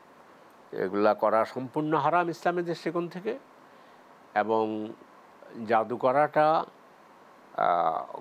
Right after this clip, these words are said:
কুফরি, কুফরির মধ্যে চলে যাবে। দলিল, কোরআনে কারিমে আল্লাহ তাআলা বলতেছেন, "ওমা কাফারা সুলাইমানু ওয়ালাকিন্না শায়াতিনা কাফারু ইউআল্লিমুনা নাসা সিহরা।" এ সিহর মানে জাদু,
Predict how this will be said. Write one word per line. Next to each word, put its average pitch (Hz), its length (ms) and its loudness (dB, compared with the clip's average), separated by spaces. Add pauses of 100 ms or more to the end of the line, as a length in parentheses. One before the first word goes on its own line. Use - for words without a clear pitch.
কুফরি, 127 280 2 (300)
কুফরির 127 380 -2
মধ্যে 92 220 -2 (340)
চলে 110 180 2
যাবে। 69 240 -4 (760)
দলিল, 113 320 2 (300)
কোরআনে 113 280 2
কারিমে 101 360 2 (140)
আল্লাহ 98 200 0
তাআলা 95 180 2
বলতেছেন, 120 480 -2 (540)
"ওমা 127 440 0
কাফারা 107 460 2
সুলাইমানু 98 920 0
ওয়ালাকিন্না 98 760 -2
শায়াতিনা 95 1080 0
কাফারু 120 600 2 (460)
ইউআল্লিমুনা 117 880 2
নাসা 101 500 0
সিহরা।" 85 800 0 (280)
এ 101 100 -8
সিহর 120 360 -4
মানে 139 220 -6
জাদু, 135 320 2